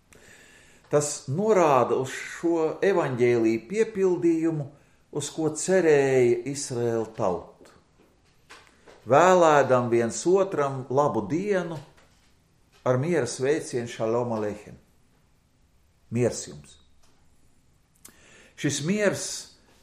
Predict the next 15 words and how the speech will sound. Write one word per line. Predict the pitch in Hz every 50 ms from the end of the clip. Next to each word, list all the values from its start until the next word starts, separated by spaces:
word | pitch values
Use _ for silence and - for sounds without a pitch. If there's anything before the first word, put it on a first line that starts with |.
| _ _ -
nenāk | 151 190 214 196 156 139 131 113 -
tāpat | 147 131 - - 113 -
vien, | 123 139 170 208 220 214 196 151 - - - _ _ _ _ - - _ _ _
viņš | - 113 - - 127
nāk | 143 170 202 208 202 196 202
caur | - - 147 127 117 - -
Kristus | - 147 170 208 208 - - - - 180 - 175
mūsu | 170 170 160 - -
pestītāju | - 160 165 156 - 156 147 143 143 - 143 135 135 135 127 -
dāvāto | 123 139 147 139 131 131 127 - - 120 110
žēlastību. | - 117 117 113 117 117 104 87 - - - - 78 71 69 - - _ _ _ _ _ _ _ _ _ _ _ _ _ _ _ - - - - - - _ _
Un | 117 113 -
tāpēc | 190 190 190 - 127 - - 185
evaņģēlijam | 180 143 127 120 113 113 110 110 104 104 101 98 95 92
piepildoties, | 92 - 190 220 220 220 196 196 190 175 151 175 165 156 160 151 143 131 127 -